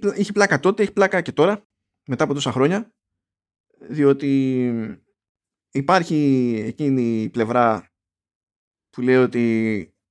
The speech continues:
ναι, ήταν τραγικό αυτό που έκανε ο Τζόελ, γιατί θυσίασε τους πάντες, ε,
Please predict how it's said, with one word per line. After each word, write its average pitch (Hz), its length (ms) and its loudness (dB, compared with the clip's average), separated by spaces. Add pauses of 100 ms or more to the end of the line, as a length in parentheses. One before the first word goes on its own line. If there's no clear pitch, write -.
(400)
ναι, 120 140 6
ήταν 113 160 2
τραγικό 120 320 0
αυτό 107 160 0
που 104 60 -4
έκανε 92 180 -6
ο 90 40 -6
Τζόελ, 110 340 0 (1000)
γιατί 113 260 -6
θυσίασε 117 360 -4
τους - 140 -12
πάντες, 104 380 0 (1600)
ε, 101 580 -4